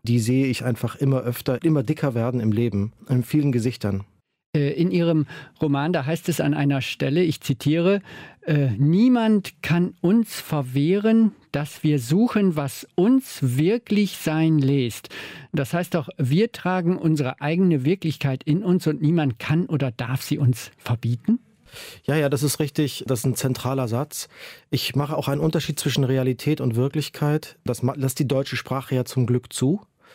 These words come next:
Speaker 1: Die Realität ist dasjenige, was vorgegeben ist, was wir nicht ändern können, was Tatsachen ist und die Tatsächlichkeit. Die Wirklichkeit ist das, was wir daraus machen, mit unserer Fantasie,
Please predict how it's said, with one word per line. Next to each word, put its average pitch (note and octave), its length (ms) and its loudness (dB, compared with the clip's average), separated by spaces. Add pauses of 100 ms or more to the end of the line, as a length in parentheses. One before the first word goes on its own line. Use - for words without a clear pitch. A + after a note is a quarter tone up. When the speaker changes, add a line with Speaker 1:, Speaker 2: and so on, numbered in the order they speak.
(380)
Speaker 1:
Die A#2+ 160 0
Realität B2+ 440 0
ist C3+ 140 -4
dasjenige, C3 440 0
was A#2 160 -4
vorgegeben C3+ 640 -2
ist, A#2+ 180 -4
was B2+ 120 -2
wir A#2+ 80 0
nicht A#2+ 200 -2
ändern C3+ 320 0
können, C3 300 0
was - 260 -8 (180)
Tatsachen B2 540 -4
ist B2+ 200 -4
und A#2+ 120 -2
die A#2 100 -2
Tatsächlichkeit. B2 840 -4 (580)
Die A#2 120 0
Wirklichkeit D#3 440 -2
ist C3 180 -6
das, C#3 140 -4
was B2 180 -2
wir C#3 220 2
daraus C3 340 -2
machen, C3+ 300 0
mit G#2 120 0
unserer B2 280 0
Fantasie, A#2+ 640 -2